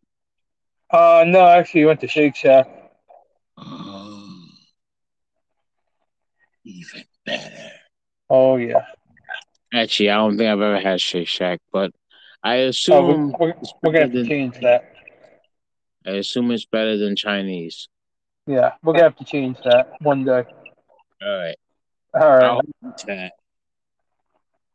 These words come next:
Speaker 2: All right, let's get into the A F C.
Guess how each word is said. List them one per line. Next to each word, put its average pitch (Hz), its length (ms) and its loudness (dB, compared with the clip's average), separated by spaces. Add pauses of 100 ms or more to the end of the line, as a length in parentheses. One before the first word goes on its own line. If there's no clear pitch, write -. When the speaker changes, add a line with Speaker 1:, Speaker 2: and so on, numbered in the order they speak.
(760)
Speaker 2:
All 196 80 -2
right, 202 300 -2 (100)
let's 196 280 -4
get 185 260 -2
into 156 500 -4
the 135 80 -2
A 135 220 0
F 131 100 -4
C. 131 420 -4